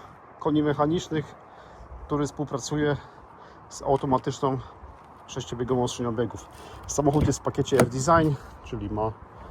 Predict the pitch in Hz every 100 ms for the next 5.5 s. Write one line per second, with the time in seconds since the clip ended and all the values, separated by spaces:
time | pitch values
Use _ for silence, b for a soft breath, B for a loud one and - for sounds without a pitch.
0 | B B B - 120 127 131 160 147 -
1 | 127 127 127 120 - 123 120 - 147 147
2 | 143 131 - - - - - - - -
3 | - - - - - - - - 151 156
4 | 143 135 135 131 - - 135 127 127 135
5 | 127 131 151 160 160